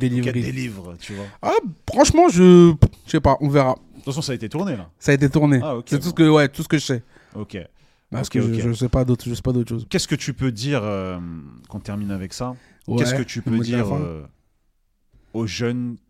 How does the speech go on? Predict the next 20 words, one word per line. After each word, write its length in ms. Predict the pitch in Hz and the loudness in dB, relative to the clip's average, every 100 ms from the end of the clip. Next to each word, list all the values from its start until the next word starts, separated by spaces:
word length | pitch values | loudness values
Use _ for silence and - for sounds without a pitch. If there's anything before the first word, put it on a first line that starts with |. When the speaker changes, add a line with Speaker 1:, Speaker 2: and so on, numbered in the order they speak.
| _ | _
Speaker 2:
qui 140 | - | -14
veulent 200 | 95 107 | -8 -8
se 140 | - 107 | -8 -10
lancer 260 | 98 - | -10 -10
dans 120 | 101 | -8
la 100 | 107 | -6
musique ? 300 | 113 113 92 | -4 -6 -8
Pas 100 | - | -8
que 140 | 170 160 | -8 -6
le 80 | 135 | -8
rap, 160 | 98 90 | -10 -10
mais 140 | 95 | -12
vraiment 260 | 92 127 139 | -8 -6 -4
la 100 | 117 | 0
Speaker 1:
Dans 100 | 139 | 2
Speaker 2:
musique. 140 | 147 | 2
Speaker 1:
la 60 | 160 | 4
musique, 380 | 160 185 202 - | 4 2 0 0
alors, 360 | 143 131 - - | 2 2 0 -4
euh, 1120 | 131 131 131 131 131 127 127 123 120 120 117 | 2 4 6 6 6 6 4 4 2 0 -2